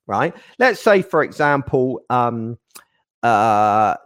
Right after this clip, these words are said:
the, your S E O people and your, your conversion people want to include a video on the site, say a video background or something like that. Now,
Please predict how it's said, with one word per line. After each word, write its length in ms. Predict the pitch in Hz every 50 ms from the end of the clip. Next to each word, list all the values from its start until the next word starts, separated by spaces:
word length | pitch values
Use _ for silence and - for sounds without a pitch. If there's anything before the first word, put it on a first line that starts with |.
| -
the, 220 | 123 117 143 135 -
your 380 | 139 123 139 147 139 131 131 - -
S 200 | 160 165 - -
E 100 | 151 143
O 120 | 139 135
people 360 | 139 - 135 123 - - 120 117
and 100 | 117 117
your, 280 | 117 113 117 - -
your 440 | 107 110 120 117 113 110 107 107 101
conversion 580 | - - 117 101 127 139 139 135 - - 110 -
people 300 | - 113 104 - 110 110
want 220 | 113 123 127 123
to 80 | 113 113
include 500 | 117 - 127 - - - 139 127 117 110
a 40 |
video 480 | 101 98 - 107 107 104 95 92 90 90
on 140 | 87 90 90
the 80 | 87
site, 400 | - - - 73 64 64 - _
say 160 | - - 117 110
a 60 | 107
video 320 | 110 120 110 113 104 101
background 720 | 101 - - 101 - - - - 98 82 78 65 62 69 -
or 80 | 80 78
something 300 | - 135 123 107 104 104
like 180 | 95 85 78
that. 220 | - 87 - - _ _ _ _ _ _ _ - _ _ _ _ _ _ -
Now, 320 | 151 160 170 165 151 -